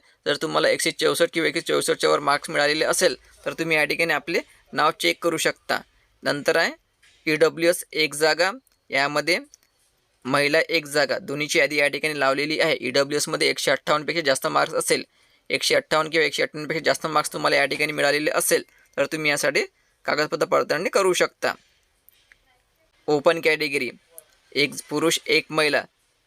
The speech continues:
ओपन कॅटेगरी पण एकशे अठ्ठावन्नच्या वर मार्क्स, एकशे अठ्ठावन्न किंवा एकशे अठ्ठावन्नच्या वर मार्क्स असेल तर तुमचं नाव यामध्ये असेलच. ठीक आहे, नंतर महिला कॅटेगरी ओपन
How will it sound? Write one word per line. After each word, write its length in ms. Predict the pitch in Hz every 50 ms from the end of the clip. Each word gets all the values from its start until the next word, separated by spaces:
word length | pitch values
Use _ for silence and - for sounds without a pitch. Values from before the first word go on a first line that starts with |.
| _ _ _
ओपन 320 | - 143 135 - - 156
कॅटेगरी 360 | 147 147 143 147 143 156 156 151
पण 120 | 165 175
एकशे 260 | 156 147 - - 160
अठ्ठावन्नच्या 1400 | 143 - - - 165 147 156 180 220 370 - _ _ _ _ _ _ _ _ _ _ _ _ _ _ _ - 160 156
वर 260 | 147 147 160 165 165
मार्क्स, 300 | 160 160 139 127 - -
एकशे 260 | - - - - 156
अठ्ठावन्न 320 | 143 - - 156 156 156
किंवा 160 | 143 165 165 147
एकशे 200 | 143 - - 156
अठ्ठावन्नच्या 460 | 147 - - 156 151 156 147 156 147
वर 140 | 147 151 151 - -
मार्क्स 280 | 170 147 147 147 - -
असेल 300 | - - - 208 - -
तर 60 | 190
तुमचं 300 | - 160 151 - 156 151
नाव 100 | 151 151
यामध्ये 440 | 151 143 139 143 143 147 151 170 170 -
असेलच. 380 | 170 175 - 175 160 135 104 - _ _ _ _ _ _ - _ _ -
ठीक 160 | 202 202 185
आहे, 120 | 185 - - _ _ _ _ -
नंतर 420 | 135 135 143 147 135 165 175 180 247 - _ _ _ -
महिला 320 | - 131 135 147 147 151
कॅटेगरी 520 | 151 - 151 147 151 156 147 160 165 180 190
ओपन 540 | 190 - - 139 - 156 156 160 160 104